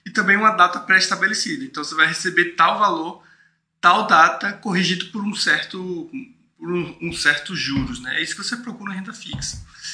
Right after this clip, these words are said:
Então, renda fixa serve pra quê? Pô, eu quero pagar a escola de meu filho daqui a dezoito anos, alguma coisa assim, daqui a três anos, daqui a quatro anos, no, no exterior.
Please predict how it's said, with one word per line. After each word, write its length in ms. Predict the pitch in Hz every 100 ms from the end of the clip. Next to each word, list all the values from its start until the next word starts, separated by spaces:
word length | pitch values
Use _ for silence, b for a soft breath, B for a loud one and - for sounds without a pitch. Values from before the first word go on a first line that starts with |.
| B _
Então, 400 | - 240 247 B B B _
renda 160 | 202 208
fixa 320 | 226 240 226
serve 320 | - 196 196
pra 140 | 196 196
quê? 180 | - 165
Pô, 320 | 190 190 143
eu 120 | 139
quero 340 | - 170 185
pagar 400 | 180 175 165 175
a 40 | 175
escola 380 | - 170 175 175
de 80 |
meu 140 | 175 175
filho 240 | - 165
daqui 240 | 165 165 165
a 40 |
dezoito 360 | 156 151 160 185
anos, 480 | 160 156 156 127
alguma 260 | 135 160 165
coisa 180 | 160 151
assim, 220 | - 143
daqui 160 | 135 156
a 60 |
três 340 | - 156 143 135
anos, 240 | 156 135
daqui 160 | 127 139
a 80 |
quatro 400 | - 143 151 -
anos, 380 | 131 147 156 127
no, 140 | 135 147
no 360 | 131 - 135
exterior. 600 | 151 - 151 151 135 135